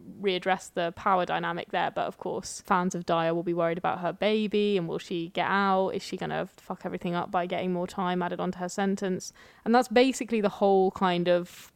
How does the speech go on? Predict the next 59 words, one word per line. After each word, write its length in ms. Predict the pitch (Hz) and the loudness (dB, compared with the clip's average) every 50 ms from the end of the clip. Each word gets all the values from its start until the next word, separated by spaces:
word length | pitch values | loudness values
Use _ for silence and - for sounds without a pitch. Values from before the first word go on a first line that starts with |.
| _ | _
problem 640 | - - - 202 196 196 185 190 196 196 196 214 240 | -16 -6 0 4 4 4 4 4 4 4 4 6 4
with 160 | 247 226 196 | 4 2 2
this 180 | - 196 185 - | 2 -2 0 0
uprising, 600 | 208 - - - 214 196 196 208 - 202 196 196 | 0 -2 -2 0 0 0 2 2 2 2 2 2
right? 200 | 190 214 233 - | 2 2 0 0
Is 100 | - - | 0 -2
that 120 | - 185 | -2 -4
you 180 | - 190 185 180 | -4 -4 -2 2
really 220 | 202 233 233 220 | 2 4 4 4
want 260 | 202 208 226 220 220 214 | 6 6 6 6 4 2
to 80 | - 196 | -4 -6
see 280 | - - 226 214 202 | -2 0 0 0 0
these 420 | 185 180 175 185 185 - - - - - | 0 -2 -2 -4 -6 -6 -6 -4 0 4
inmates 720 | 240 247 240 208 175 90 - - - - - - - - - _ _ _ - | 6 8 8 8 6 4 0 -2 -6 -8 -6 -6 -6 -8 -10 _ _ _ 0
get 220 | - 208 175 - | 2 2 2 2
what 160 | 196 196 175 - | 2 0 2 4
they 120 | 202 190 | 2 2
deserve 640 | 180 190 185 202 202 196 160 95 101 135 196 - | 2 2 2 4 4 4 4 4 2 0 -2 -2
and 160 | - 196 196 - | -2 -2 0 0
get 160 | 196 - - | 0 0 0
that 140 | - - - | -2 -4 -4
some 160 | - 214 196 | -4 -2 -2
of, 80 | - | -2
more 240 | 185 196 190 185 185 | 0 0 2 2 2
of 80 | 180 - | 2 2
their 160 | 180 180 175 | 2 2 4
rights 500 | 180 185 185 185 185 185 - - - - | 4 4 4 4 4 2 -2 -4 -4 -2
and 260 | 196 180 175 175 175 | -2 -2 -2 -2 0
maybe 220 | 190 196 196 180 185 | 2 2 2 2 0
even 160 | 175 185 190 | 0 0 0
get 140 | 185 170 - | 0 0 0
a 20 | |
little 160 | 185 180 185 | 0 0 0
bit 100 | - - | -2 -2
of 120 | 139 185 190 | -4 -4 -4
revenge 420 | 175 180 190 190 185 175 170 - | 0 2 2 2 2 0 -4 -4
on 80 | 165 180 | -4 -4
the 80 | 180 | -2
guards 380 | 175 185 185 180 180 180 180 - | 2 4 4 4 4 2 -2 -6
that 80 | - | -8
have 100 | - 190 | -10 -10
treated 300 | - - 196 190 - - | -6 -6 -6 -6 -6 -6
them 160 | - 185 180 190 | -8 -8 -6 -6
so 180 | - 180 180 | -4 -6 -4
badly. 640 | 180 190 185 190 196 196 - - 90 85 90 131 214 - - | -2 0 0 0 0 -2 -4 -6 -6 -6 -4 -4 -4 -2 0
But 180 | 190 175 - - | 0 0 0 -2
you 200 | 190 185 180 175 | -4 -4 -4 -4
don't 320 | 175 - 190 190 202 190 | 0 4 4 4 4 4
want 160 | 185 185 170 | 0 -2 -2
this 160 | 160 180 - | -4 -4 -6
to 80 | - - | -6 -6
become 240 | 196 190 - 185 175 | -6 -4 -2 -2 -2
a 60 | 170 | -2
thing 260 | - - 180 175 175 | -2 -2 -2 -2 0
where 180 | 175 165 170 170 | 0 0 0 0
they're 160 | 170 170 170 | 2 0 0
actually 400 | 170 170 - - - 196 180 170 | 0 0 -2 -6 -6 -6 -4 -4
all 460 | 156 165 170 170 160 156 180 202 214 - | -4 -4 -4 -4 -4 -4 -4 -6 -6 -8
further 800 | - - - - 190 175 170 170 180 147 147 147 113 117 202 | -14 -8 -2 2 2 2 2 0 0 -2 -2 0 0 -2 -2